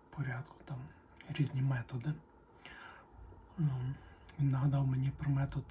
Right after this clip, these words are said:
е, кімнати. Якось там називають кімната якась там. Тобто це коли уявляю кімнату, і там розкладені речі, там, чи тези, чи, ну, якось так.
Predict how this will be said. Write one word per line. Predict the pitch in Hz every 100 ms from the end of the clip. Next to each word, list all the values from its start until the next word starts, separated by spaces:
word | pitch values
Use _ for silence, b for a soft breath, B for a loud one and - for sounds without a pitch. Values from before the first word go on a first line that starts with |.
| -
е, | 160 127 123 123 123 120 -
кімнати. | 156 143 139 123 120 107 - -
Якось | 135 -
там | - 123
називають | 120 127 123
кімната | - 139 139 127 120
якась | 120 170 170
там. | - 151 - B B B B B B B B B - - -
Тобто | 156
це | -
коли | 147 147
уявляю | 151 127 123 135 131 117
кімнату, | - 131 151 190 - 190 156 - -
і | 185
там | - 139 127
розкладені | 127 - 151 135 120 117 123 151
речі, | 180 160 - -
там, | - - 123
чи | -
тези, | - 156 156 -
чи, | - 151 190
ну, | 127 - 135
якось | 127 131 -
так. | 120 -